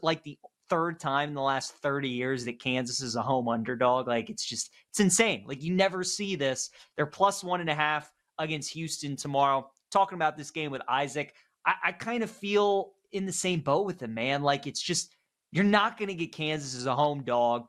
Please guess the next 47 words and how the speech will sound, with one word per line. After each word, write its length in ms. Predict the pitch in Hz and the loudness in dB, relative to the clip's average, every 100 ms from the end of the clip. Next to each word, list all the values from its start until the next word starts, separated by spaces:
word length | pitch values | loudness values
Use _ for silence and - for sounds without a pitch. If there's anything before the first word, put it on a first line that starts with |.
| _ 160 | _ 0
Like, 160 | 170 | 0
Houston 380 | - 220 226 220 | 2 -2 0 0
is 120 | 175 | -2
clearly 480 | - - 180 185 185 | -2 2 4 6 6
the 80 | 165 | 6
better 260 | 156 156 151 | 4 2 -2
team. 380 | - 147 139 | -4 -4 -2
McCullough's 500 | 135 - 160 180 160 | -4 0 2 2 0
banged 420 | - 151 156 143 135 | 0 2 2 0 2
up. 300 | 131 - - | 2 0 -6
Kansas 380 | 165 175 165 175 | -6 -4 -4 -2
really 160 | 165 | 2
doesn't 240 | 156 143 143 | 2 2 4
have 220 | 147 131 | 4 4
a 80 | - 143 | -8 -6
bench. 400 | 131 131 - - - _ | -4 -4 -6 -8 -18 _
Houston's 440 | - 220 220 220 - | 2 2 2 0 0
starting 360 | - 190 208 | 4 4 2
to 40 | 185 | -4
win 220 | 175 165 | -4 -2
games 420 | 160 160 160 151 - | 0 0 -2 -6 -2
on 260 | 147 160 160 | 2 2 2
the 80 | |
road 300 | 147 151 147 | 2 4 4
in 80 | 139 | 2
Big 240 | 117 147 147 | -2 -2 -2
Twelve 380 | 147 143 139 | 2 2 2
play. 260 | - 139 143 | -2 0 0
They're 140 | 131 | -2
starting 340 | - 156 151 151 | -2 0 0 -2
to 80 | - | -10
figure 340 | 156 135 139 | -8 -4 -2
it 80 | 120 | 2
out. 300 | 127 135 131 _ _ _ - | 4 4 0 _ _ _ -4
But 140 | 160 | -2
this 180 | 202 - | 0 0
is 140 | 202 | 0
just 160 | 180 - | -2 0
one 160 | 185 175 | 2 2
of 60 | |
those 200 | 160 147 | 2 0
games, 400 | 151 143 143 120 | 0 0 0 0
man, 240 | 143 139 135 | 0 0 0
where 320 | 139 135 - _ - | 2 2 0 _ -8
the 60 | |
Jayhawks 680 | 147 190 202 202 202 196 - | 0 2 4 4 2 2 -2
are 140 | 165 | -8